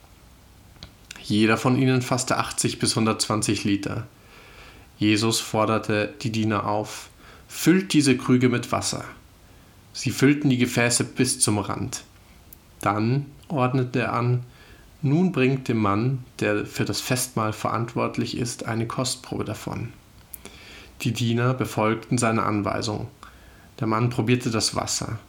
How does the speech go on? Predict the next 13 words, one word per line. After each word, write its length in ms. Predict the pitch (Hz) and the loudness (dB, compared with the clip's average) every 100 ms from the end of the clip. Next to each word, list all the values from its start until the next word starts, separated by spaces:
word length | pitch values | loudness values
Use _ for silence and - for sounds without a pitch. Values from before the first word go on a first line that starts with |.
| - | -12
Es 200 | - - | -8 -2
war 140 | 95 95 | -2 0
zu 220 | - 117 | -2 2
Wein 240 | 127 139 | 2 2
geworden. 560 | 117 92 90 - - - - - - - - - - - - - - - - | 2 0 -4 -6 -10 -10 -18 -20 -20 -18 -18 -18 -20 -20 -20 -20 -20 -8 0
Er 260 | 123 131 | 4 4
wusste 280 | 131 131 - | 2 2 2
allerdings 440 | 123 120 123 120 | 4 6 4 4
nicht, 420 | 131 156 - - - | 2 2 0 -2 0
woher 220 | 113 110 | 2 2
der 160 | 110 | 2
Wein 260 | 110 139 156 | 2 2 0
kam. 460 | 151 104 101 98 | -2 -2 -2 -4